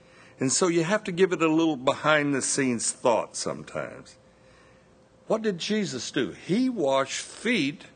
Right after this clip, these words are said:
that needed washing. He was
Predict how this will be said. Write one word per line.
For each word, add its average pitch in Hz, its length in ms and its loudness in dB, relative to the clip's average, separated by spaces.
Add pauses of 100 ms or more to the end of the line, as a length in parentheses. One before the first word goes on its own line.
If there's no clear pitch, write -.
(800)
that 156 140 0
needed 123 400 -4
washing. 170 500 -8 (4000)
He 160 240 -4
was 120 640 -4